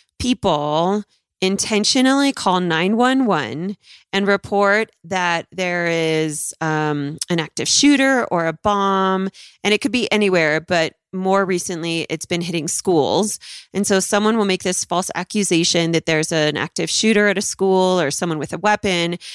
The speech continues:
And so, as you can imagine, swat team and everybody else shows up and the school has to go into lockdown. And that hit, um,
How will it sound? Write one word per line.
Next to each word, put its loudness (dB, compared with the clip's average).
And 0
so, 2
as 0
you -2
can -8
imagine, -2
swat -2
team -8
and -8
everybody -2
else -2
shows 0
up 0
and -4
the -4
school 0
has -6
to -4
go 0
into -6
lockdown. -4
And -2
that 0
hit, -2
um, -4